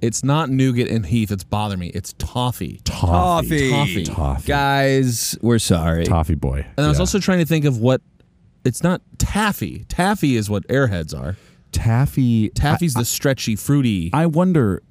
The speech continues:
Speaker 2: yeah, well, no, I wonder if an Airhead is taffy. A Laffy Taffy is taffy, and
Speaker 1: A
Speaker 2: it's
Speaker 1: Laffy
Speaker 2: similar.
Speaker 1: Taffy is
Speaker 2: But
Speaker 1: taffy.
Speaker 2: an Airhead might just be stretched sugar.
Speaker 1: That's true.
Speaker 3: Whoa.
Speaker 1: I also supposed to bring up, there's a great record label in Chicago called Polyvinyl,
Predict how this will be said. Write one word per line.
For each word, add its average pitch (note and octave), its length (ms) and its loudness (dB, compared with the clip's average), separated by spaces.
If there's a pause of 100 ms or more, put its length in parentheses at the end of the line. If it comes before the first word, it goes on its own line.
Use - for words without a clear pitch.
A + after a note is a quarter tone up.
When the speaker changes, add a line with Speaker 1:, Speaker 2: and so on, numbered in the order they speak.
(140)
Speaker 2:
yeah, G2+ 280 2
well, A2+ 160 4
no, A#2+ 140 4
I B2 100 2
wonder F#3+ 220 2
if A#2+ 100 0
an G#2+ 120 -2
Airhead F#2 360 2
is D2+ 120 -2
taffy. D2+ 420 -2
A G2 40 -2
Laffy G2 600 0
Taffy C2 540 -4
is D#2 140 -4
taffy, - 500 -4
and F2+ 120 -4
Speaker 1:
A - 40 0
Speaker 2:
it's G#2+ 80 -2
Speaker 1:
Laffy A#2 140 2
Speaker 2:
similar. B2+ 220 2
Speaker 1:
Taffy F#2+ 300 -2
is G#2+ 160 0
Speaker 2:
But B2 100 4
Speaker 1:
taffy. A#2+ 180 0
Speaker 2:
an G3 140 4
Airhead G#3+ 160 4
might G#2+ 180 2
just - 260 -2
be G2+ 100 2
stretched - 640 0
sugar. - 580 -2
Speaker 1:
That's G2+ 200 -4
true. F2 340 -4 (300)
Speaker 3:
Whoa. F2 720 -2
Speaker 1:
I A#2+ 60 2
also D3+ 200 0
supposed F3 80 -2
to F#3 60 0
bring C3+ 220 -2
up, C3+ 160 0
there's A#2+ 240 0
a G#2+ 360 2
great A2+ 340 0
record A2 320 0
label A#2 380 2
in G#2+ 80 -2
Chicago G2+ 340 -2
called G#2 200 0
Polyvinyl, B2 720 -2